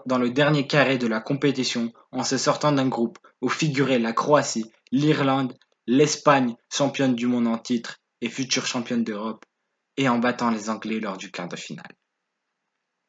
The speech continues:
Sélectionné en tant que figure de proue des attaquants italiens, Mario Balotelli ne convainc pas les tifosi, qui l'accablent de critiques avant la rencontre contre les Allemands.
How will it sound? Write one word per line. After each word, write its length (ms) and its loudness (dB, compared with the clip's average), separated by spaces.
Sélectionné 560 6
en 100 6
tant 140 2
que 120 -4
figure 360 2
de 120 2
proue 320 -2
des 180 2
attaquants 320 4
italiens, 540 2
Mario 440 4
Balotelli 540 2
ne 120 0
convainc 360 -4
pas 120 0
les 140 -2
tifosi, 520 -12
qui 140 0
l'accablent 500 4
de 80 0
critiques 540 -6
avant 260 -2
la 160 0
rencontre 540 -8
contre 320 -8
les 220 -8
Allemands. 400 -10